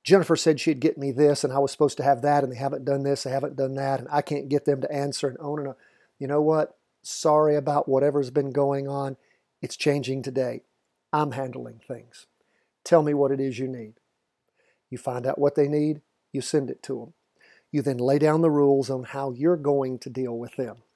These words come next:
And if they start giving you, "I used to speak with her once a week, I demand to be able to get a review from you," you're like,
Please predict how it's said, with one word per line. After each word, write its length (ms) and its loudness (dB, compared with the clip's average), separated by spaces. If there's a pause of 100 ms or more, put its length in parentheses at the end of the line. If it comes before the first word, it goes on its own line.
(140)
And 100 -6
if 120 -8
they 160 2
start 340 2
giving 340 6
you, 200 -8 (280)
"I 120 2
used 200 4
to 60 -8
speak 240 -2
with 120 -2
her 140 6
once 260 4
a 60 2
week, 240 4
I 120 0
demand 340 -2
to 60 4
be 140 4
able 160 6
to 80 2
get 140 4
a 40 4
review 320 4
from 220 -2
you," 80 -2
you're 80 2
like, 200 2